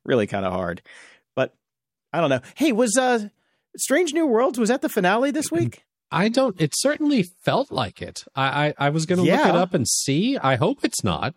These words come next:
Speaker 2: because that's, that was what, only the seventh or eighth
Speaker 1: Nine.
Speaker 2: episode? A nine?
Speaker 1: It was
Speaker 2: Okay.
Speaker 1: nine, which is an odd number to stop, literally an odd
Speaker 2: Yeah,
Speaker 1: number, but
Speaker 2: I,
Speaker 1: it's
Speaker 2: I,
Speaker 1: also a strange number to stop at.
Speaker 2: I think there's more, but it, it certainly did feel like it could have been a season, uh, a season ender.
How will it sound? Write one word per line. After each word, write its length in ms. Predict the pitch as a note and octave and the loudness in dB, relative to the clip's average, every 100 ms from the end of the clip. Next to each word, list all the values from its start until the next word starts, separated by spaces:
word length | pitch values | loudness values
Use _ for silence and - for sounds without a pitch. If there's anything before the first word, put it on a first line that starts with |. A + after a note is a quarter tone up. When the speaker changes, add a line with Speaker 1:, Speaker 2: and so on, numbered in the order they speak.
| - | -8
Speaker 2:
because 560 | B2+ B2 A2+ - - _ _ | -2 -2 -2 -6 -12 _ _
that's, 340 | - G#2+ B2 - | -8 -6 -4 -4
that 300 | A2+ A#2+ B2+ | -4 -2 -2
was 200 | A#2 - | -4 -2
what, 200 | A#2 F2 | -2 -2
only 260 | A2 A2+ A2 | -4 -4 -4
the 360 | G#2 G2 F#2+ | -4 -4 -4
seventh 400 | F2 - G#2+ A2+ A2 | -4 -2 -2 -2 -2
or 80 | |
eighth 140 | G#2 A#2+ | -2 0
Speaker 1:
Nine. 260 | A#2+ F#3 | 2 2
Speaker 2:
episode? 320 | E3+ A2+ G#3 - _ | 2 2 0 -4 _
A 80 | A2+ | -12
nine? 380 | G#2+ A2+ F3 G3 | -8 -4 -4 -2
Speaker 1:
It 60 | E3+ | -2
was 80 | |
Speaker 2:
Okay. 60 | A#2+ | 0
Speaker 1:
nine, 480 | D#3+ D3 A#2 A2+ - _ _ | 2 0 -2 -8 -16 _ _
which 140 | D#3 D#3+ | -2 0
is 80 | D#3 | 0
an 100 | D3 | 0
odd 280 | D3 E3 D#3 | 2 0 0
number 200 | D#3 D3 | 0 -2
to 80 | A#2+ | -2
stop, 320 | - C#3 - | -2 -2 -2
literally 440 | A2+ C#3 C#3 G#2 G2 | -2 0 0 0 -2
an 60 | |
odd 140 | F#2+ D#3+ | 0 2
Speaker 2:
Yeah, 160 | D3+ | 2
Speaker 1:
number, 140 | A#2+ C#3 | 2 2
but 100 | C#3+ | 2
Speaker 2:
I, 40 | |
Speaker 1:
it's 100 | C#3 | 2
Speaker 2:
I, 40 | E3 | 2
Speaker 1:
also 240 | D#3+ C3+ | 2 0
a 40 | B2 | 0
strange 420 | - D3+ D3+ B2 | 0 0 0 0
number 200 | B2 B2+ | -2 -2
to 80 | G#2+ | -4
stop 300 | - D#3+ - | -4 -6 -6
at. 180 | F2+ - _ - | -10 -12 _ -4
Speaker 2:
I 80 | |
think 320 | D3 F#3+ A3 - | -2 0 -2 0
there's 280 | G#3+ G3 F#3+ | 0 0 0
more, 300 | F#3+ G3+ G#3+ | 2 2 2
but 280 | G3+ F3+ B2+ - | 0 0 -2 -4
it, 200 | B2+ B2 A#2 | -6 -6 -4
it 160 | A#2+ - | -4 -4
certainly 480 | - F3 G#3 G#3 F#3 | 0 0 2 2 2
did 340 | - C3+ C3+ | 2 2 2
feel 220 | - G2 | 0 0
like 160 | F2 F2 | 0 -2
it 100 | F2+ | -2
could 140 | A2+ | -2
have 80 | F2+ | 0
been 160 | F2 F2+ | 0 -2
a 40 | |
season, 440 | F#2 G2 F2+ F2+ F2 | -2 -2 -2 -2 -2
uh, 340 | F#2 F2+ F2+ | -2 -4 -4
a 80 | - | -6
season 340 | - A2 F#2 F2 | -6 -4 -2 -4
ender. 320 | E2 D#2+ | -4 -6